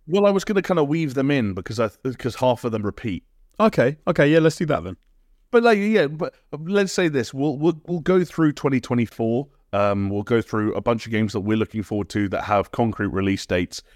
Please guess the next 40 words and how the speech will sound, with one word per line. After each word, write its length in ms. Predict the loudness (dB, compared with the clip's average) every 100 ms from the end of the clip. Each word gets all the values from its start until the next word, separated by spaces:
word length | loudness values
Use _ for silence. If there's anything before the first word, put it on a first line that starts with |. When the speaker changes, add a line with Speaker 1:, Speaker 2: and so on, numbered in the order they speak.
| -6 0
Speaker 1:
in 120 | 0
order 340 | 2 2 2
that 140 | 0 0
they're 100 | -2
gonna 220 | -2 -2
release. 400 | 0 0 -2 -4 -4
And 100 | -2
at 100 | -2
the 160 | 0 0
end, 300 | 0 -4 -8 _ _ -14
we'll 100 | -4
start 240 | 0 0
looking 260 | 0 -4 -4
at 60 |
a 40 | -2
bunch 260 | -2 -4
of 60 | -8
titles 480 | -4 -4 -2 -8 -4
that 140 | -4
hopefully 460 | -2 -4 -4 -2 0
make 240 | 0 -2
it 60 | -2
out 140 | -4
in 80 | -6
twenty 200 | -6 -6 -4
twenty-four, 500 | -4 -4 -4 -6 -6 _ _
although 140 | -4 -2
we 80 | -2
don't 160 | -2
have 100 | -4
exact 400 | -4 -2 -2 -4
release 240 | -6 -4 -4
dates 240 | -6 -6
for 200 | -4 -4
them 120 | -4
just 340 | -4 -4 -4 -4
yet. 240 | -4 -6 _ _ _ -4
And 200 | -2 0
we 100 | -2
will, 540 | 2 4 4 2 -4